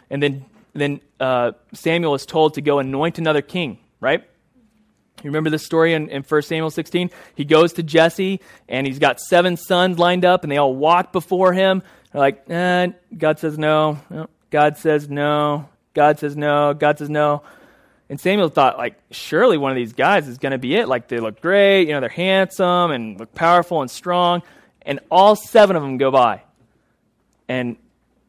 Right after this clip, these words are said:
Samuel's like, "Jesse, you, you got another son or what? 'Cause the Lord hasn't chosen any of these." He says, "Well, yeah, you know, I g-, uh, I got, uh, you know, he's over there. Uh,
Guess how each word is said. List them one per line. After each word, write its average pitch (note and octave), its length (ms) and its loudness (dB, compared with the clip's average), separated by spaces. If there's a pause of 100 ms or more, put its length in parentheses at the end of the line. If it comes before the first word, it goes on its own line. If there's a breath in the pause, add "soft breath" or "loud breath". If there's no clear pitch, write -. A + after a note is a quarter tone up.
(280)
Samuel's C#3 320 -6
like, A2 220 -2 (340)
"Jesse, E3+ 580 -4
you, - 180 -18 (380)
you C3 160 -12
got F3+ 160 4
another G3 180 0
son B3 520 2
or C#3+ 460 2 (420 soft breath)
what? F#3+ 320 4
'Cause D3+ 160 0
the C#3 100 -4
Lord G3 280 0
hasn't F3 280 -2
chosen F3+ 420 0
any B2+ 200 -4
of A#2 80 -4
these." A#2 520 -4 (400)
He C3+ 60 -18
says, D3+ 100 -12
"Well, F#3+ 140 0
yeah, G#3 340 6
you F#3+ 160 2
know, G3 100 2
I F#3 80 2
g-, F3+ 120 -4 (160)
uh, D#3 340 2 (400)
I - 40 -12
got, F#3+ 240 0 (120)
uh, E3+ 200 -6 (280 loud breath)
you D#3+ 80 -8
know, D3 220 -2 (720 soft breath)
he's - 460 -10
over G3 180 6
there. F#3 640 8
Uh, D3+ 440 2